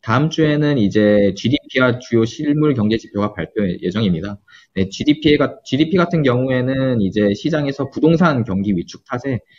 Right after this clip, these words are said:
어, 평균적으로 한 사점오 퍼센트로 다시 내려앉을 것이라라고 형-, 컨센서스가 형성이 되어 있는 상황인데 이 부분도 중요하게 좀 체크해야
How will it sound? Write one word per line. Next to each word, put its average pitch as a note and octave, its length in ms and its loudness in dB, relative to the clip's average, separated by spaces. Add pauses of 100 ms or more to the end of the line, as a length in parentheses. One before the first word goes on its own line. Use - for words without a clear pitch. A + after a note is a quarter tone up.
(260)
어, F2+ 540 -2
평균적으로 E3 680 4
한 G#2 120 -2
사점오 A2 540 0
퍼센트로 C#3 460 -2
다시 G2+ 480 0
내려앉을 G#2+ 440 2
것이라라고 G2 760 -4
형-, B2+ 220 -4 (200)
컨센서스가 D#3+ 540 -2
형성이 D3 460 -2
되어 F#2+ 180 0
있는 G#2 160 2
상황인데 A2+ 540 -2 (360)
이 - 80 0
부분도 C#3 380 4
중요하게 A2+ 460 2
좀 G#2+ 160 -2
체크해야 C3+ 380 -4